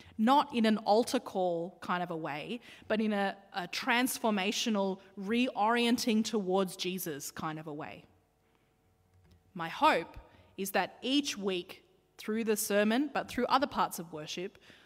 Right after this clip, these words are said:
you are reconverted and transformed to the way of Jesus, or back to the way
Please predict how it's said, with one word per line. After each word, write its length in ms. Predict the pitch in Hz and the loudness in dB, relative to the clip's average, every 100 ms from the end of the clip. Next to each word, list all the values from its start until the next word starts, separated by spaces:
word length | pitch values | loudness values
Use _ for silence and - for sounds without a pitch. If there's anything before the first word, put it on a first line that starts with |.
| - - | -18 -8
you 440 | 196 240 254 262 | -2 0 2 2
are 240 | 180 190 190 | 0 -2 -2
reconverted 1120 | 185 233 262 262 262 214 214 185 170 143 - - _ _ _ _ _ _ _ _ _ | -2 2 2 2 0 -2 0 0 -2 -6 -14 -20 _ _ _ _ _ _ _ _ _
and 200 | - 185 | -6 -4
transformed 960 | - - 240 254 254 - 202 185 190 - - - | -4 2 6 6 2 0 2 2 0 -6 -12 -10
to 340 | - 226 233 | -2 2 4
the 120 | 226 | 4
way 260 | 196 185 185 | 2 2 0
of 140 | 175 | -2
Jesus, 640 | - 151 151 143 - - - | -6 -8 -8 -12 -14 -18 -10
or 120 | 180 | -4
back 280 | 175 202 - | 4 4 2
to 100 | - | -4
the 80 | 185 | -6
way 360 | 170 160 160 | -4 -6 -8